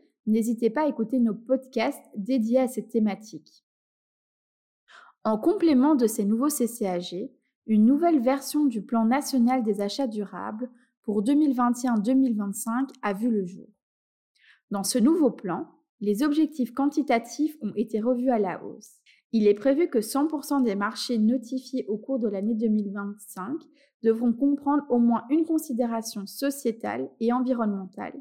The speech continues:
soit dans l'objet du marché, soit dans une de ses clauses ou soit dans un de ses critères d'attribution. Cependant, un des constats est que parfois le P N A D est méconnu.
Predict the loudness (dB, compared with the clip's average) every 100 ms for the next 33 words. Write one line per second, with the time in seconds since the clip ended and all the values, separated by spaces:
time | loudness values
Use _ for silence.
0 | -20 _ _ _ -4 0 0 -2 -10 -6
1 | 0 2 2 0 0 0 0 -4 -10 -10
2 | -12 _ _ _ -4 0 2 0 0 2
3 | 2 0 -4 -8 -4 -2 -2 -6 -10 -8
4 | -6 -2 -2 -2 -2 -2 -2 -4 -6 -8
5 | -6 -4 -2 -4 -6 -6 -8 -10 -16 -20
6 | _ _ _ -14 -2 0 0 0 -2 -4
7 | -12 _ _ 0 2 4 2 -4 -8 -8
8 | -8 -10 _ -4 -2 0 0 0 2 2
9 | 2 2 2 2 -2 -4 -4 -2 -2 -2
10 | -2 -4 -4